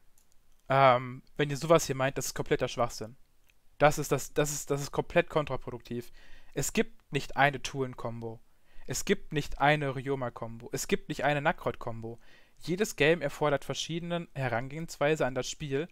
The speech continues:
Und sowas in die Community reinzubringen als Educational Content ist toxisch. Das ist komplett toxisch. Anders kann man das nicht ausdrücken. Ähm, wenn man Educational Content macht, muss man sich sehr darüber bewusst sein, was für Content man macht,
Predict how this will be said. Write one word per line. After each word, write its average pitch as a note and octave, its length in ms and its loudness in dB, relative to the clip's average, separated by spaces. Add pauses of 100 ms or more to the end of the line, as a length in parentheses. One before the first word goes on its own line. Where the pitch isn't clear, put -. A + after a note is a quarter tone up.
(340)
Und C#3 180 -4
sowas G#3 360 8
in E3+ 120 -8
die E3 80 0
Community E3 440 -2
reinzubringen D3 640 -2 (160)
als C3+ 220 -2
Educational D#3 640 2
Content C#3+ 580 -2
ist - 340 -4
toxisch. - 640 -2
Das C3+ 160 0
ist - 80 -6
komplett - 380 0
toxisch. - 520 -6 (300)
Anders C#3+ 280 0
kann D3 100 -2
man C#3 80 -2
das C3+ 80 -6
nicht G#2 120 -6
ausdrücken. A#2 460 -6 (800)
Ähm, B2+ 340 0 (340)
wenn C#3+ 100 -2
man D#3+ 100 6
Educational E3+ 640 2
Content - 440 -4
macht, F#3+ 220 -4 (100)
muss D3 160 -10
man D3+ 80 -8
sich C3+ 140 -6
sehr C3 160 4
darüber D#3 240 2
bewusst B2+ 320 -4
sein, C3 180 2
was A2+ 180 0
für C3+ 100 -6
Content D#3 340 -6
man C#3+ 120 -6
macht, F3 220 -6